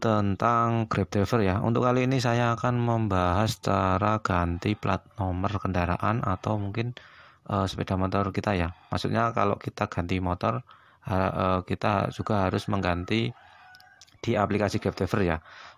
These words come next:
Eh, langsung aja ya kita ke, eh, aplikasinya Grab Driver untuk mengganti, eh, kendaraan kita atau mungkin plat,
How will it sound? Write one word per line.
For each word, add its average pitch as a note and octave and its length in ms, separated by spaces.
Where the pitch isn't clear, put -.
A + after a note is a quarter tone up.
Eh, G#2+ 240
langsung G#2 240
aja A2+ 240
ya A#2+ 80
kita A2 320
ke, A#2+ 400
eh, G#2 320
aplikasinya G2+ 720
Grab - 160
Driver B2 400
untuk A2+ 240
mengganti, G#2 560
eh, F#2 240
kendaraan F2+ 480
kita G#2+ 400
atau A2+ 240
mungkin A#2+ 400
plat, G2+ 240